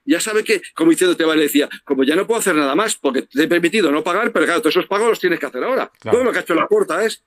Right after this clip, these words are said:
Speaker 1: que todos los que no ha pagado le tiene que pagar este verano y el que viene. Claro, y tiene que pagar una millonada. Entonces, solo para ponerse, para cuadrar cuentas y poder inscribir, hay que decírselo a todo el mundo, la diferencia abismal. El Madrid está pensando ya en fi-, cuatro fichajes este verano,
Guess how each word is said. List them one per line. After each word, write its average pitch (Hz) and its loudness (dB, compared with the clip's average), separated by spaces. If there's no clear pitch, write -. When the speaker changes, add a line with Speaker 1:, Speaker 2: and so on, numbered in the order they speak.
Speaker 1:
que 147 0
todos 220 0
los 180 -4
que 139 -2
no 156 2
ha 175 -4
pagado 190 0
le 277 2
tiene 170 2
que 202 -2
pagar 202 -4
este 160 0
verano 247 -2
y 175 2
el 160 0
que 160 0
viene. 117 -2
Claro, 151 -6
y 127 -6
tiene 170 0
que 254 0
pagar 247 -2
una 294 2
millonada. 285 0
Entonces, - 0
solo 233 0
para 147 -2
ponerse, 240 0
para 143 0
cuadrar 170 0
cuentas 220 -2
y 156 4
poder 143 0
inscribir, 214 -2
hay 139 -6
que 233 2
decírselo 233 0
a 147 -2
todo 127 2
el 127 0
mundo, 214 2
la 160 2
diferencia 175 2
abismal. 190 0
El 156 2
Madrid 143 0
está 226 -2
pensando 226 0
ya 220 2
en 165 -2
fi-, 277 -4
cuatro 220 0
fichajes 208 0
este 202 -2
verano, 196 2